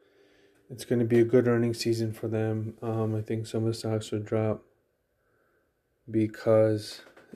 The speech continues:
um, just they got, they got into lofty valuations,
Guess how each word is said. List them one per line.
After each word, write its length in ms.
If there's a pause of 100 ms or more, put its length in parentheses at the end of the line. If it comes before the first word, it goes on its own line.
um, 540 (600)
just 420
they 100
got, 220
they 640
got 220
into 320
lofty 380
valuations, 960